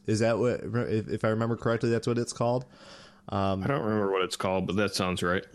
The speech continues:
Speaker 1: I think it's the Hall of Snow Globes, uh, which, uh, uh,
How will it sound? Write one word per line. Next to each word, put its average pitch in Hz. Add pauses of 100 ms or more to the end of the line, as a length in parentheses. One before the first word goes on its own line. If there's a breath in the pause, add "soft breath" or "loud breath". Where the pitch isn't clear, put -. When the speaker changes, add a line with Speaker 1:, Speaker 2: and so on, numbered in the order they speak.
Speaker 1:
I 107
think 123
it's 117
the 107
Hall 110
of 151
Snow 113
Globes, 87 (480 loud breath)
uh, 101
which, 107
uh, 139
uh, 127